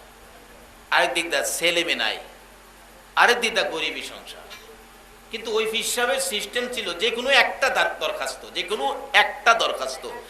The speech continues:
কিন্তু এ বেটার তো তিনটা অভাব, এখন একটা তো করতেই হবে, তিনটাতে কোনটা করব? একদিকে হলো গরিব, আরেকদিকে হলো তার ব্যক্তিগতভাবে চোখ নাই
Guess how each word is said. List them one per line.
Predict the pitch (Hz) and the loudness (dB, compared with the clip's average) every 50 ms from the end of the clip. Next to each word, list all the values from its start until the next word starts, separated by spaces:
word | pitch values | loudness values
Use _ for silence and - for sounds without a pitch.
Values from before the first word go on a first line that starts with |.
| - - - - - | -16 -18 -18 -10 -6
কিন্তু | 254 269 233 302 | -6 -2 0 0
এ | 277 - 277 | 6 6 8
বেটার | 294 285 277 277 277 277 | 8 10 10 8 6 6
তো | - 311 311 - | 0 -4 0 4
তিনটা | 302 294 294 294 285 294 311 | 6 6 6 6 8 10 10
অভাব, | 294 240 208 196 196 185 160 147 - - - | 12 12 12 12 12 12 10 10 6 4 2
এখন | 196 208 202 196 240 240 - - | 4 4 4 2 0 0 6 6
একটা | 226 226 226 - - 269 | 6 6 6 2 0 2
তো | 262 269 | 2 2
করতেই | 254 214 202 - - - 170 156 | 2 2 0 -2 -2 -6 -6 -8
হবে, | 139 139 - - | -8 -10 -10 -6
তিনটাতে | 220 226 214 208 214 226 233 233 247 | -6 -6 -6 -2 -2 -2 -2 -2 -4
কোনটা | 240 - 240 262 262 254 254 285 285 | -6 -6 -8 -8 -8 -2 2 2 2
করব? | - 196 180 - - - - - - - - - - - - | 2 0 -4 -6 -8 -10 -14 -14 -16 -18 -20 -20 -20 -4 2
একদিকে | 202 233 - - - 302 294 294 294 | 2 2 2 2 -2 -6 -6 -6 -4
হলো | 277 277 277 262 | -4 0 0 0
গরিব, | 220 170 175 170 170 170 - - - - - - - - - - - - - - - | 0 0 -2 -2 -2 -4 -4 -8 -12 -18 -18 -18 -18 -18 -18 -18 -18 -18 -18 -2 4
আরেকদিকে | - 180 226 254 247 240 269 269 262 | 6 8 8 8 6 4 4 6 8
হলো | 247 247 247 247 | 10 10 8 8
তার | 240 233 214 208 202 | 10 10 8 8 8
ব্যক্তিগতভাবে | - 202 190 202 - 190 170 175 165 165 160 165 185 190 - - | 6 4 2 4 0 2 2 2 2 4 4 4 4 2 0 2
চোখ | - 247 277 294 294 285 254 | 4 6 6 6 4 4 6
নাই | 247 208 165 135 110 | 6 8 8 6 2